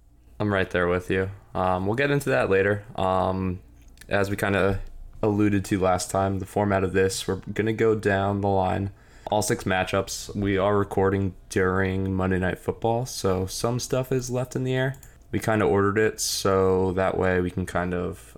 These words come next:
uh, get to those that haven't been decided yet. And hopefully, as we kinda record, we get into the third and fourth quarter there, and that picture becomes a little clearer. But, um, yeah. You have anything before you,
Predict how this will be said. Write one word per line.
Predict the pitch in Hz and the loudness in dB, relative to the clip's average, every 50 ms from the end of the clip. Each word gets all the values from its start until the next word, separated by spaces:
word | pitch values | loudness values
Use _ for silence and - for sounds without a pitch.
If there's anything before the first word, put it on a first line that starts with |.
| - - | -8 -4
uh, | 95 90 87 90 92 90 - | -2 -2 -2 -2 -6 -8 -4
get | - 95 - | -4 -4 -4
to | - 98 | -2 -2
those | 87 90 90 92 90 92 90 - | 0 2 2 2 2 0 -2 -2
that | - 92 92 92 - - - - - - - - - - - | -2 0 0 0 0 -2 -6 -18 -20 -20 -16 -16 -14 -10 -4
haven't | - 160 165 156 | 0 0 2 2
been | 151 147 151 | 2 0 0
decided | 139 - - 143 143 143 143 | 0 0 0 2 0 2 2
yet. | 147 143 143 143 - - - 135 - - - - - - - | 2 2 2 2 0 -4 -12 -16 -16 -16 -20 -20 -20 -20 -6
And | - 101 95 | -4 -2 0
hopefully, | 101 95 - - - 90 90 90 92 95 | 0 0 -2 0 0 2 4 4 2 2
as | 104 - 95 92 | -2 -4 -4 -4
we | 95 87 | -4 -6
kinda | - - 87 90 90 | -4 -4 -2 -2 0
record, | 87 85 - - - 87 87 87 | -2 -2 -2 -2 0 0 0 0
we | 90 90 | 0 0
get | 90 92 - | -2 -2 -2
into | 90 90 | -2 -2
the | 87 90 85 | -2 -4 -4
third | - - 90 90 | -2 0 0 0
and | 90 87 | -2 -4
fourth | - - 90 92 - | -2 -4 -4 -4 -2
quarter | - - 92 90 90 | -2 0 0 2 0
there, | 90 90 90 | 0 -2 -2
and | 90 90 92 | -2 -2 -2
that | 92 92 - - - - - - - - - - | -2 -2 -4 -6 -12 -20 -20 -20 -20 -20 -16 -4
picture | - 147 135 - - | -4 -4 -2 0 -2
becomes | 104 101 - - 104 101 | -2 0 0 0 -2 2
a | 95 | 2
little | 107 101 98 | 2 2 2
clearer. | 95 - - 104 101 101 - - - - - | 2 2 2 4 4 4 4 2 0 -4 -10
But, | 107 104 98 98 98 95 | -4 -2 0 2 2 2
um, | 95 95 95 95 95 92 95 95 92 92 - - - - - - - - - - - - - - - - | 2 2 2 2 0 0 -2 -2 -4 -6 -8 -14 -20 -20 -20 -20 -20 -20 -20 -20 -20 -20 -20 -20 -14 -4
yeah. | - 135 160 180 - - - - - - - - - - | -2 0 0 0 -2 -6 -18 -20 -20 -20 -20 -20 -20 -6
You | - 110 | -2 -2
have | 104 107 | 0 0
anything | 104 98 - 104 101 | 0 0 0 -2 -2
before | 95 98 104 104 | -2 0 0 0
you, | 104 101 101 - | 2 0 -2 -4